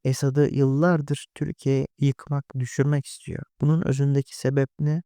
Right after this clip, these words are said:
Oraya bizim desteklediğimiz birisini geçirip orayı siyaseten bir şekilde kontrol edip Suriye'deki piyasaya hakim olup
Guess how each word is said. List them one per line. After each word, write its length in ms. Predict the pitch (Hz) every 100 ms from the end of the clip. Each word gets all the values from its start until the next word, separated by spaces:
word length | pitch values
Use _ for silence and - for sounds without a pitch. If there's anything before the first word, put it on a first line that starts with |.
| _
Oraya 400 | 175 151 127 127
bizim 280 | 131 131 123
desteklediğimiz 800 | 117 - - - 110 110 104 113
birisini 380 | 113 110 95 92
geçirip 380 | - - 127 147
orayı 340 | - 139 127 120
siyaseten 720 | - 131 120 113 104 101 120
bir 60 |
şekilde 380 | - 120 107 104 -
kontrol 520 | - 151 147 - 135
edip 220 | 135 127 -
Suriye'deki 840 | - - 160 131 113 120 117 - 147 -
piyasaya 540 | - 156 - 107 120
hakim 540 | 123 - 120 - 117 107
olup 180 | 120